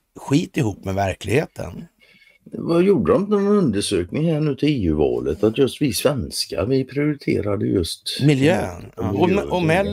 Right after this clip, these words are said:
Speaker 2: Helvete,
Speaker 1: kanske, jag vet
Speaker 2: egentligen.
Speaker 1: inte.
Speaker 2: Ja, men
Speaker 1: Mm. Mm.
Speaker 2: <laughs> Det är
Speaker 1: Ja.
Speaker 2: mer mentalhygieniskt
Speaker 1: Ja,
Speaker 2: miljö,
Speaker 1: ja.
Speaker 2: det där.
Speaker 1: Det är bråttom på riktigt alltså.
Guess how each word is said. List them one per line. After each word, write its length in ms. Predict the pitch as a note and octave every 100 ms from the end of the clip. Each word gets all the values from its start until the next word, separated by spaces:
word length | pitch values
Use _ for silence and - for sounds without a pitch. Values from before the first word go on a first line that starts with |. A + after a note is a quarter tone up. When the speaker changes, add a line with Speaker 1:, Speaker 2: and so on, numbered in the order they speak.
| G3+
Speaker 2:
Helvete, 140 | A#2+
Speaker 1:
kanske, 220 | G2+ - F#2+
jag 80 | G2+
vet 40 | F#2+
Speaker 2:
egentligen. 320 | G#2 F#2+ G2+
Speaker 1:
inte. 180 | E2+ - _ -
Speaker 2:
Ja, 200 | A2 C3
men 120 | A#2+ F2 F#2+ - - B3+ _ - B2+ - A#2 - _ - _
Speaker 1:
Mm. 160 | F2+ E2
Mm. 160 | D2+ - _ - - - - -
Speaker 2:
<laughs> 80 | D#2
Det 60 | F#2+
är 40 |
Speaker 1:
Ja. 60 | G#2
Speaker 2:
mer 220 | G#2+ E2
mentalhygieniskt 1000 | E2+ F#2 - G2+ D#2 B1+ C2+ B1 A1+ A2+
Speaker 1:
Ja, 260 | A2 G#2+ F#2
Speaker 2:
miljö, 140 | F#2+ E2+
Speaker 1:
ja. 80 | C#2+
Speaker 2:
det 140 | F2+ D2 D2
där. 80 | -
Speaker 1:
Det 140 | A#2
är 40 |
bråttom 440 | C#3 G#3 E3 - C3+
på 100 | C3+
riktigt 540 | D#3+ F#3 - _ G#3+
alltså. 340 | A2+ G#2+ A2